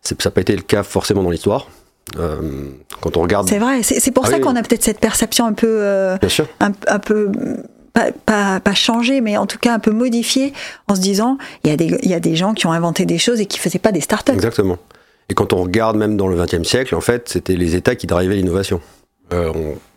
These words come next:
Speaker 1: on pense justement à la course à l'espace, par exemple, entre, euh, la Russie, les États-Unis, et cetera. Alors qu'aujourd'hui, c'est beaucoup plus le privé, euh, qui lance ça. Et finalement, on voit même que dans le privé, c'est plus trop, c'est plus trop les grands groupes qui font l'innovation. En fait, il y a une sorte d'aversion au risque généralisée qui s'est fait, qu'aujourd'hui, parce que si on réfléchit deux secondes,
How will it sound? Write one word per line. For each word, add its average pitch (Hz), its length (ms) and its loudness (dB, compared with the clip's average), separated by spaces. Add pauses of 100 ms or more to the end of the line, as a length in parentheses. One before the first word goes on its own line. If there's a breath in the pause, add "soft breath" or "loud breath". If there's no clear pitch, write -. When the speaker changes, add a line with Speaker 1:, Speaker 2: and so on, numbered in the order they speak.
(220)
Speaker 1:
on 90 40 -8
pense 101 180 2
justement 95 240 -2
à 92 40 0
la - 60 -2
course - 200 -8
à 80 40 0
l'espace, 95 320 -2
par - 120 -6
exemple, 95 360 -2
entre, - 200 -6
euh, 80 340 -6 (220)
la 78 80 0
Russie, 82 260 -2
les 78 140 -4
États-Unis, 85 400 -2
et 87 80 -4
cetera. 92 360 -2 (680 loud breath)
Alors 90 160 -2
qu'aujourd'hui, 98 500 0
c'est 90 160 -2
beaucoup 87 240 -2
plus 104 300 -4
le 92 80 0
privé, 95 500 0 (380 loud breath)
euh, 78 420 -4
qui - 160 -6
lance 82 220 0
ça. 113 240 0
Et 92 60 0
finalement, 101 460 0 (640 loud breath)
on 92 60 0
voit 98 80 2
même 120 200 2
que 104 60 -4
dans 101 140 2
le 98 40 0
privé, 107 300 0
c'est - 120 0
plus - 180 -12
trop, 127 260 0
c'est 101 140 -2
plus - 120 -12
trop 123 200 0
les 110 80 0
grands 104 180 2
groupes 113 220 0
qui 104 100 -2
font 98 140 0
l'innovation. 90 500 2
En 110 60 0
fait, 101 180 -2
il 87 40 2
y - 20 -2
a - 20 -2
une 87 60 0
sorte 92 160 0
d'aversion 104 400 0
au 98 40 2
risque 101 260 0
généralisée 98 460 2
qui - 140 -12
s'est 87 100 -6
fait, 120 220 -2
qu'aujourd'hui, 92 520 0
parce - 520 -6
que - 100 -12
si - 140 0
on 117 40 0
réfléchit 110 260 -2
deux 98 100 2
secondes, 113 320 0